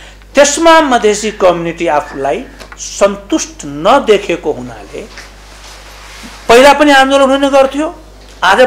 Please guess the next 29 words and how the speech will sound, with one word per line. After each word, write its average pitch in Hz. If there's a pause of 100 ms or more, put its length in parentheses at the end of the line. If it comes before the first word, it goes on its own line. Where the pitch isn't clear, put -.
पनि 294
असन्तुष्टि 254
छ 277 (460)
र 240
त्यति 320
बेला 339
त्यसको 285
collective - (1000)
एउटा 135
चाहिँ 131
नि 139 (920)
विद्रोह, 156 (460)
विस्फोट 160
चाहिँ 127
नि 127
त्यति 123
बेला 117 (380)
भएको 104
थियो। 131 (300)
So 254
larger 277
question 247
त्यो 214
हो 190
कि 190
idea 254
of 208
नेपालमा 202
मधेसले 156